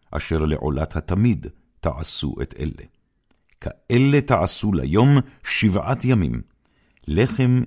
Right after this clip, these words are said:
אישה ריח ניחוח לאדוני, על עולת התמיד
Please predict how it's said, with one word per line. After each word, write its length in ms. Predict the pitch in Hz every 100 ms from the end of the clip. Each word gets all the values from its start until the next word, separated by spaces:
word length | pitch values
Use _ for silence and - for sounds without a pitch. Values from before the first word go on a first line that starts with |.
| _ -
אישה 520 | 110 - - 87 104
ריח 380 | 95 92 104 -
ניחוח 520 | 113 - 80 87 92
לאדוני, 460 | 92 90 85 53 53 - _ _ _ _ _
על 140 | 82 80
עולת 580 | - 67 52 - -
התמיד 520 | - - 85 76 76